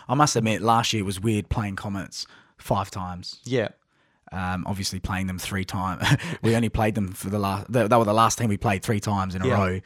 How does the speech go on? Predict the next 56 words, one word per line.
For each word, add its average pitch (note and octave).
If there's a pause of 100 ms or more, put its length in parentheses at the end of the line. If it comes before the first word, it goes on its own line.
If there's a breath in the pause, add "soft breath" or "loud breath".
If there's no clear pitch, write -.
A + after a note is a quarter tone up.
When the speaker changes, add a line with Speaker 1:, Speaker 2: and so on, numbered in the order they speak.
(200 loud breath)
Speaker 1:
because F#2+
you F#2
have G2+
the F#2+
two-legged F#2
playoff. G2
So A#2 (240 loud breath)
maybe D3
they A#2
should G#2
look A2
at -
changing G#2
that G#2
somehow. A2+
Maybe, G#2+
like, G#2
the G2+
Speaker 2:
Mm. A2+
Speaker 1:
A-League G#2+
do G2+ (180 loud breath)
the G2+
top -
two G#2
week F#2+
off, G2
then F#2
they F#2+
get F#2
a F2+
home F#2
final. F#2+ (220 loud breath)
Speaker 2:
Yeah. C3
Speaker 1:
Obviously, A2+
it's -
harsh G#2+
if -
you F#2
lose. G2+ (360 loud breath)
You G2
know, A#2+
Speaker 2:
Mm. G#2+
Speaker 1:
the G#2
one, G2+ (220)
the, G#2 (140)
in G#2+
our G#2
league, F#2
the G2+
top -
two G2
get F2+
the E2+
double F#2
chance. B2+
But A#2